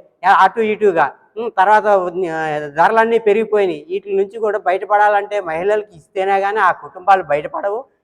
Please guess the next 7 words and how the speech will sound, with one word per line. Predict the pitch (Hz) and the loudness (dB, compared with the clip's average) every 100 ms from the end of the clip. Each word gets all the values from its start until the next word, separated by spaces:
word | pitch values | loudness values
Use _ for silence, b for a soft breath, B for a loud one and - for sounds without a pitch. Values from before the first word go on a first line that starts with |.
| - 196 | -2 -2
తద్వా-, | 190 190 - - _ _ _ - | 2 0 0 -8 _ _ _ -20
దేశంలో | 147 190 247 254 285 269 | -2 4 4 4 2 4
ఎనభై | 214 233 247 | 2 2 2
కోట్ల | 220 247 254 | 4 2 0
మంది | 262 220 | -4 0
జనాభా | 226 233 233 240 | 2 2 0 -2
ఈ, | 220 208 202 196 | 0 0 2 2